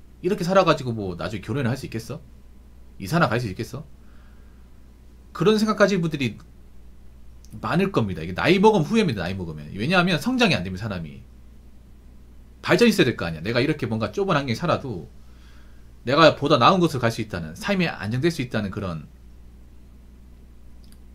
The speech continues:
희망 같은 것들, 그런 희망의 불씨를 지펴야 되는데 불씨가 안 살아나잖아.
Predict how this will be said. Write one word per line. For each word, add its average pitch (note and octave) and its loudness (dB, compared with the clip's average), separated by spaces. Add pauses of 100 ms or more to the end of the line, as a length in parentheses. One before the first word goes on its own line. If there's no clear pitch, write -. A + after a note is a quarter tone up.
(260)
희망 G3+ 2
같은 G#2 -4
것들, D#2+ -12 (840)
그런 D#3 0
희망의 A3 6
불씨를 D3 -2
지펴야 - -2
되는데 G#2 -2
불씨가 G3+ 0
안 G2+ 2
살아나잖아. G2 -4